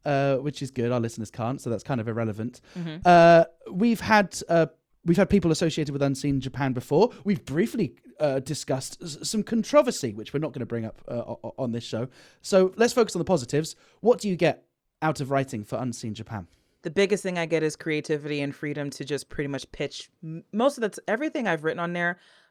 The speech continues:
Speaker 2: um, was usually based on a pitch I did. Like, the very first piece I wrote for them was for a super, about a super obscure movie that I saw in college one time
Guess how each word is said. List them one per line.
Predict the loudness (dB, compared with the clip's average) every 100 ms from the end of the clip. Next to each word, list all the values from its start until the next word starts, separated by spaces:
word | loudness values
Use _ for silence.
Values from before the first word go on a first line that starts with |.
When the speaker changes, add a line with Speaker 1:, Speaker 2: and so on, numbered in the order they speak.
| -4
Speaker 2:
um, | 0 2 0 -4 -12 _ _
was | -2 0 0 -6 _
usually | -2 2 2 2 0
based | 4 2 2
on | -8
a |
pitch | -8 -6 -4
I | -4
did. | -6
Like, | -8 -8
the | -12
very | -2 0 2 0
first | 0 -4 -2
piece | -6 -4
I |
wrote | -2 -2
for | -2
them | -12 -10 -8
was | -10 -10 -18 _ _ _ _ _ _ -2
for | 4 6 6
a | 0 -12
super, | -2 -2 0 -2 -2
about | 0 0
a |
super | 0 -2 -2
obscure | -4 0 0
movie | 2 -2 -2 -2
that | 0
I | 0
saw | 0 -2 0 0
in | -2
college | 0 2 2 -2 -8
one | -12
time | -12 -12 -18